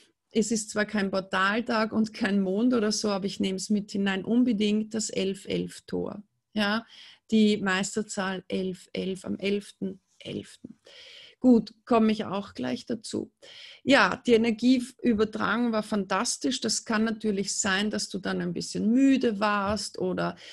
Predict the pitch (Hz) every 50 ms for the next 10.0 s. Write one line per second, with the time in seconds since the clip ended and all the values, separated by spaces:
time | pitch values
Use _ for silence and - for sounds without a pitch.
0 | - - - - 226 226 233 214 - - _ - 226 214 208 226 214 220 254 247
1 | 220 - - - - _ _ - 214 240 220 233 220 - - 269 285 254 - -
2 | - - 214 202 190 196 202 196 190 185 190 190 - - - - - 202 226 247
3 | - 196 208 220 214 247 226 - - - 156 240 277 262 220 196 190 180 180 190
4 | 202 226 254 254 - - - - - - - - - 240 233 233 226 233 220 -
5 | - - - - - _ _ _ _ _ _ _ _ _ _ _ _ _ _ _
6 | _ _ _ _ _ - 247 226 240 - 214 208 247 269 269 - - 240 226 -
7 | 247 214 214 226 226 214 - - 226 220 214 - - 226 202 175 175 190 180 -
8 | 240 254 - _ - 233 220 - - - 233 226 220 214 180 170 196 226 277 302
9 | - - - 208 196 - - - 214 202 196 190 190 185 - - - 240 262 262